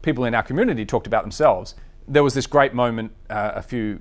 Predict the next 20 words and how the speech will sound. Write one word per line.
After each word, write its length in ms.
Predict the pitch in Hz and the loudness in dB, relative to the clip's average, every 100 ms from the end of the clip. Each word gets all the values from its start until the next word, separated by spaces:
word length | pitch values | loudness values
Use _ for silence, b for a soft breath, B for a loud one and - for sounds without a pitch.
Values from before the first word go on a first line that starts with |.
| - | -12
a 80 | - | -16
few 220 | - 127 | -8 -4
months 260 | 113 110 | -2 -4
ago 240 | 110 101 101 | -4 0 0
where 140 | 98 | 0
there 100 | 98 | -2
was 140 | 98 98 | -4 -4
a, 120 | 98 | -6
an 140 | 104 113 | -4 0
email 300 | 127 123 110 | 2 2 2
chain 340 | - 117 104 | -2 -4 -4
with 100 | 101 | -6
a, 240 | 98 98 - | -6 -6 -8
a 80 | - | -16
prospective 500 | - - - - - | -16 -10 -8 -8 -8
client, 400 | - 104 101 92 | -4 -2 -2 -6
and 180 | 95 104 - b b b - | -12 -14 -14 b b b -14
she 160 | - | -6
was 140 | 110 - | -6 -2
talking 560 | 127 120 113 101 - | 0 0 -2 -6 -10